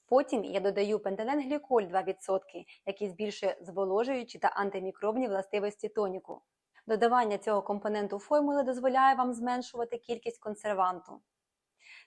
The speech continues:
Тепер я додаю консервант Еуксил К сімсот дванадцять один відсоток. Це мій улюблений консервант для виготовлення тоніків, тонерів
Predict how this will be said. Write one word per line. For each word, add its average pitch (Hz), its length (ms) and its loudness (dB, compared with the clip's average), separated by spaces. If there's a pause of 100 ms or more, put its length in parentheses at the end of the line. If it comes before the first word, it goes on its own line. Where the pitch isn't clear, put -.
Тепер 240 500 4
я 277 100 2
додаю 254 420 2
консервант 285 680 0
Еуксил 247 600 -2
К 220 220 2
сімсот 208 400 -8
дванадцять 214 680 -2
один 208 420 0
відсоток. - 640 -4 (360)
Це 294 120 -4
мій 330 160 4
улюблений 233 560 -2
консервант 262 580 0
для 262 60 0
виготовлення 233 540 -4
тоніків, 233 640 -2
тонерів 208 360 0